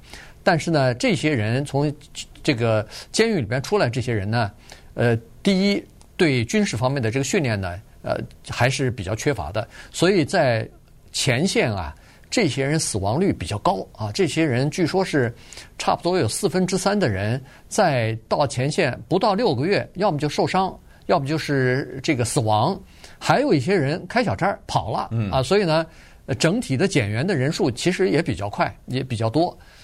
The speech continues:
Speaker 1: 那如果是四万，有四分之三的这个减员就是伤亡和逃跑的话，那剩下不就是一万人吗？
Speaker 2: 对。
Speaker 1: 一万人就，呃，过了六个月还活着，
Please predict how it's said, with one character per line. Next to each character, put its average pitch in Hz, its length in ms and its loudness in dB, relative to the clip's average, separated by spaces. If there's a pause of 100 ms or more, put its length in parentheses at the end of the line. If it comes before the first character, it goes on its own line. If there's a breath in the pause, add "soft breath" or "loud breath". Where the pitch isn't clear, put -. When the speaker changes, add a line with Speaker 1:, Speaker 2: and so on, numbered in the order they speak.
(200 loud breath)
Speaker 1:
那 165 40 2
如 202 120 2
果 233 160 2
是 196 140 -2
四 - 220 -2
万， 165 400 2
有 120 180 -2
四 - 180 -4
分 202 160 2
之 220 120 0
三 254 260 0
的 131 180 2 (440 soft breath)
这 151 160 0
个 123 200 2
减 120 220 2
员 113 180 -2
就 160 140 -2
是 117 500 -2
伤 185 300 0
亡 131 320 -2
和 131 160 -2
逃 - 220 0
跑 - 220 -8
的 110 100 -8
话， 131 260 -2 (340 soft breath)
那 185 120 -2
剩 254 180 2
下 156 100 2
不 165 120 -4
就 185 120 0
是 - 440 -6
一 147 100 2
万 196 180 2
人 90 80 -4
吗？ 113 220 -4
Speaker 2:
对。 92 140 0
Speaker 1:
一 - 20 4
万 233 180 2
人 151 300 0 (140)
就， 151 280 0 (420 loud breath)
呃， 143 500 0 (160)
过 220 160 2
了 156 80 0
六 190 180 0
个 143 80 0
月 170 260 0
还 180 540 0
活 135 300 0
着， - 200 0